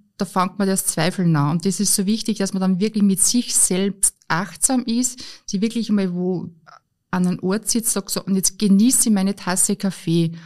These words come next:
Und dann genieße es und tu nicht nebenbei Handy schauen, E-Mails checken, sondern wirklich fokussieren. Was einfach ganz wichtig ist, ist bewusst atmen.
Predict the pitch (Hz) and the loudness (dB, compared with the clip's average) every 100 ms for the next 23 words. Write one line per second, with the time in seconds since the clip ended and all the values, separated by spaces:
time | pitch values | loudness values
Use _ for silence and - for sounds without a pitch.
0 | - - - 196 214 202 208 208 240 - | -20 -20 -2 0 2 4 6 6 6 4
1 | 175 151 175 196 - - 226 233 202 208 | 4 4 2 0 -2 2 2 4 4 4
2 | 220 202 170 185 214 269 - 240 254 302 | 4 4 4 4 4 2 2 2 2 2
3 | 311 - - 226 262 277 302 - - - | 0 -2 0 6 6 6 2 -2 -2 0
4 | 240 240 - 285 294 294 - - 240 226 | 0 -2 0 2 2 -2 -18 -2 2 2
5 | 247 254 262 - - 254 262 - 233 - | 2 0 -4 -6 -2 -2 -2 0 0 2
6 | - 175 151 151 147 - - - - _ | 2 4 6 4 2 -4 -12 -20 -20 _
7 | _ _ - 185 180 196 190 190 190 208 | _ _ -4 -2 0 0 0 0 0 0
8 | 220 - 226 220 - - 214 - _ - | -4 -4 -4 -2 -2 -2 -4 -6 _ -2
9 | 226 190 262 - - 170 190 - 190 160 | 0 0 -2 -2 0 0 0 0 2 4
10 | 160 | 2